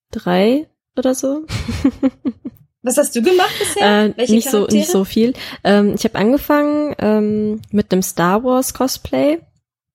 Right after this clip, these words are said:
Speaker 1: Äh, und zwar kam
Speaker 2: Mhm.
Speaker 1: das, äh, als ich den Chris kennengelernt hab. Und der ist ja als Stormtrooper unterwegs. Und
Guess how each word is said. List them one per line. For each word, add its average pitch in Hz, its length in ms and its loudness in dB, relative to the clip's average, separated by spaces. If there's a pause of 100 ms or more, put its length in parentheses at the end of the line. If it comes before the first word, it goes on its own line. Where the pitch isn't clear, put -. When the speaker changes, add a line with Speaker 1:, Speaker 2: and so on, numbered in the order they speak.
(300)
Speaker 1:
Äh, 202 220 2
und 196 100 0
zwar 208 140 0
kam 220 240 2
Speaker 2:
Mhm. 220 60 2
Speaker 1:
das, 208 280 0
äh, - 40 -2
als - 320 0
ich 190 60 -6
den 196 100 2
Chris - 240 -2
kennengelernt 160 500 0
hab. - 160 -4
Und - 140 -2
der 170 80 2
ist - 120 -2
ja 180 100 2
als 160 160 -2
Stormtrooper 262 520 2
unterwegs. 277 520 0 (1000)
Und 196 640 2